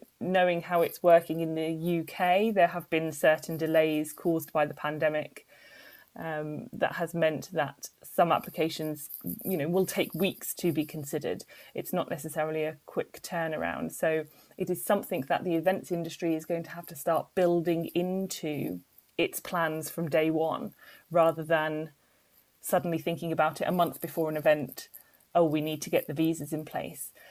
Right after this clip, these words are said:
Um, it's something that needs to be part of the planning process, I would say.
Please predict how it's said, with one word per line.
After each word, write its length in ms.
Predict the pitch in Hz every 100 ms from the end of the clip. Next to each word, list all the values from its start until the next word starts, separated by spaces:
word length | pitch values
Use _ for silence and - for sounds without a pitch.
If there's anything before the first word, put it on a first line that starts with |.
| - _ -
Um, 300 | 156 151 -
it's 180 | -
something 360 | - 175 - 151
that 180 | 160 -
needs 280 | 170 147 -
to 140 | -
be 440 | 143 156 151 151 143 _ -
part 380 | 196 175 170 165
of 120 | 147
the 80 | 156
planning 400 | - 156 147 147
process, 520 | - 147 139 143 -
I 100 | 143
would 160 | 143
say. 320 | - - -